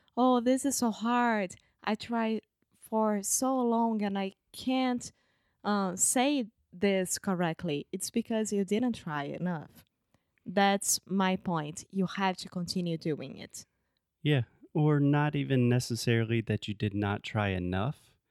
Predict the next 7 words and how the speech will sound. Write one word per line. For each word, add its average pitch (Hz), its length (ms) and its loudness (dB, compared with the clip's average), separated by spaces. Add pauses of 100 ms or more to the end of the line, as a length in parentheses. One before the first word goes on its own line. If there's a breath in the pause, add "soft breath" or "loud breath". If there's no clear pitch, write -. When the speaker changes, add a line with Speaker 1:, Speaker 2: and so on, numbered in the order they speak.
(440)
Speaker 2:
but 113 200 -4
perhaps 107 560 -4
you 104 80 -8
did 98 180 -4
not 95 360 -2 (280)
review 95 840 0 (160)
enough. 92 420 -2